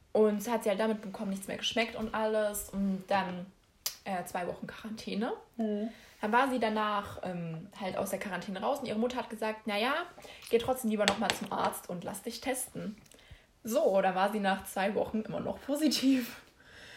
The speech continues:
Speaker 1: Ist jetzt also wieder, beziehungsweise immer noch positiv und muss jetzt wieder zwei Wochen in Quarantäne.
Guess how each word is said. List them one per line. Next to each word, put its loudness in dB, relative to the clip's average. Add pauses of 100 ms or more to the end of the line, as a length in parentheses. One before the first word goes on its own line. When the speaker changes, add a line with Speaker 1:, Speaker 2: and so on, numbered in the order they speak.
(320)
Speaker 1:
Ist 4
jetzt 4
also 2
wieder, 4 (140)
beziehungsweise -2
immer 2
noch 2
positiv 0
und 2
muss 2
jetzt -8
wieder 2
zwei 0
Wochen -2
in -4
Quarantäne. -2